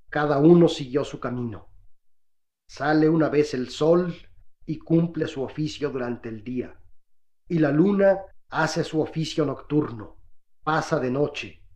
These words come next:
cumple su labor durante ella. De aquí se ve lo que se dice, que aquel pudo haber sido el sol, Tecusistecatl la luna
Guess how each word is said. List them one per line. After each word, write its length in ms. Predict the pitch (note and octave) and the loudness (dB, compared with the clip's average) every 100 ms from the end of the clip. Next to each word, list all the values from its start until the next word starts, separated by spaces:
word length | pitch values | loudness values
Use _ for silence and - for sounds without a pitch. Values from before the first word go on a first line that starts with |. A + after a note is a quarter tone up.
| - - _ | -20 -20 _
cumple 440 | - F3 F#3 D#3+ D#3 | 2 4 4 0 -2
su 160 | D3+ | -2
labor 400 | C#3+ B2 D#3 D#3 | -4 0 2 2
durante 560 | D3 D3 C3 B2 B2+ A#2+ | 0 -2 -2 -6 -8 -6
ella. 340 | B2+ G2+ - - - - _ _ _ _ _ _ _ _ _ _ | -10 -12 -18 -20 -20 -20 _ _ _ _ _ _ _ _ _ _
De 160 | C3+ D#3 | -2 -2
aquí 260 | - A3 | 0 -4
se 180 | - F3+ | 0 2
ve 440 | D#3 G3+ G3+ - - | 6 8 8 2 0
lo 220 | D#3+ D#3 | 0 0
que 100 | C3+ | -4
se 140 | - | -8
dice, 500 | B2 E3 - G#2 - - - - _ _ - | -6 -8 -8 -14 -16 -20 -20 -20 _ _ -8
que 160 | D#3+ D3 | 2 2
aquel 520 | C3 - A3 A3+ - | 2 6 8 8 2
pudo 260 | A3 G3+ | 2 4
haber 240 | F3 F#3+ E3+ | 6 4 2
sido 360 | - G3 E3+ | -2 2 4
el 120 | C#3 - | 4 0
sol, 440 | - F#3 E3+ B2 - - - - - - - | 2 4 4 2 -8 -20 -20 -20 -20 -20 -8
Tecusistecatl 1120 | C3+ - B2 A#2+ - F3+ G3 E3 - B2 C3 | -8 -8 -14 -14 -6 0 2 0 -4 -4 -2
la 120 | C#3 | 0
luna 440 | C#3+ E3 E3+ F#3 | 2 4 4 0